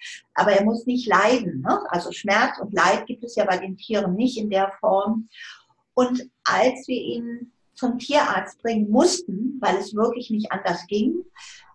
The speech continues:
ähm, da hat er die Augen gehabt und hat gesagt, eigentlich hätte ich noch Lust zu leben,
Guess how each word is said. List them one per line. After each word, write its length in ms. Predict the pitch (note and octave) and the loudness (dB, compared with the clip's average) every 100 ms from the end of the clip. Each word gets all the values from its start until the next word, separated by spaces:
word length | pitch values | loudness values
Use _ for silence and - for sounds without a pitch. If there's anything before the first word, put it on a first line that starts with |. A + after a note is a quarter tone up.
| - | -2
ähm, 840 | G#3+ G#3 G3+ G3+ G3+ G3 G3+ G#3+ - _ _ _ _ - - _ _ _ _ _ _ _ _ _ | 2 2 2 -2 -6 -12 -10 -10 -14 _ _ _ _ -14 -14 _ _ _ _ _ _ _ _ _
da 140 | A3+ A3+ | 0 2
hat 140 | B3+ | 4
er 100 | F4 | 4
die 180 | E4 B3+ | 4 4
Augen 360 | E3 G3+ C4+ D#4 | 6 6 4 2
gehabt 320 | D4+ C#4+ C#4+ | 2 2 2
und 100 | C4+ | 0
hat 140 | A#3+ | 0
gesagt, 240 | - B3+ - | 0 0 2
eigentlich 340 | G#3 D4 C#4 | 0 0 0
hätte 180 | C4+ A#3+ | 0 0
ich 60 | |
noch 160 | A3+ G#3+ | 0 0
Lust 280 | B3 B3 - | 0 -4 -4
zu 80 | A#3 | -2
leben, 560 | G#3 B3 B3 A#3+ D#4+ | 0 0 -2 -6 -8